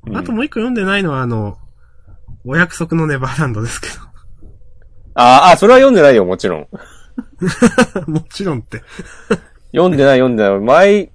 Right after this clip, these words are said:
Speaker 1: 毎回、あの、いろいろあるけど、最近。
Speaker 2: うん。
Speaker 1: ブラッククローバーとか、ヒロアカとか。ヒロアカのはたまに読むかな。
Speaker 2: はいはいはい。
Speaker 1: あれはなんか、嫌いじゃないけど。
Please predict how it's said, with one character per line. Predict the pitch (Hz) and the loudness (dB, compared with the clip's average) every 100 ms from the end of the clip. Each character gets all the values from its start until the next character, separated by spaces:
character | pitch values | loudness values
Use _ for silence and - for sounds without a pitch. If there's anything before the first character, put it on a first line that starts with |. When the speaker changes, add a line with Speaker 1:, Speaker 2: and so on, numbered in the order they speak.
| - | -4
Speaker 1:
毎 | 156 202 214 | 2 2 2
回、 | - 220 208 202 202 190 - - _ - - - - - - - - - - - - | 4 6 6 6 4 0 -10 -20 _ -20 -20 -20 -20 -20 -20 -20 -20 -20 -20 -20 -8
あ | 110 98 | -6 -4
の、 | 98 95 92 - - - - - - - - - _ | -4 -6 -6 -10 -20 -20 -20 -20 -20 -20 -20 -20 _
い | 113 | -2
ろ | 110 | 2
い | |
ろ | 117 | 6
あ | |
る | 139 | 4
け | - | 4
ど、 | 87 | -6
最 | 80 78 | -6 -8
近。 | - 82 76 - _ | -8 -14 -14 -16 _
Speaker 2:
う | 131 | -10
ん。 | 135 104 92 - - - _ | -8 -8 -12 -18 -20 -20 _
Speaker 1:
ブ | 110 | -2
ラ | 107 | -2
ッ | |
ク | - - | -2 -8
ク | 117 | -4
ロ | 104 95 | -2 -2
ー | |
バ | 95 85 | -2 -2
ー | |
と | - | -6
か、 | 85 | -10
ヒ | - | -6
ロ | 95 | -4
ア | 85 | -4
カ | 90 | -6
と | 78 | -10
か。 | - - | -16 -8
ヒ | 147 | 2
ロ | 233 | 2
ア | 359 | 2
カ | 415 | 0
の | 381 | 0
は | 156 | 0
た | 127 | -2
ま | 104 | -2
に | 101 | -2
読 | 95 | -4
む | |
か | - 71 | -6 -12
な。 | 67 73 - - - - | -14 -14 -18 -20 -20 -16
Speaker 2:
は | - | -8
い | 147 | -8
は | - | -8
い | 110 | -14
は | |
い。 | 101 - - - - | -14 -18 -20 -18 -6
Speaker 1:
あ | 165 | -2
れ | 233 | 0
は | |
な | 240 | 0
ん | 233 | -2
か、 | - 95 - _ - - - - - _ - - - - - - - - - | -2 -2 -4 _ -20 -20 -20 -20 -20 _ -20 -20 -20 -20 -20 -20 -20 -20 -4
嫌 | 120 110 | -2 0
い | |
じ | 98 | -2
ゃ | 98 | -6
な | 92 | -8
い | 90 | -8
け | 82 | -10
ど。 | 78 | -10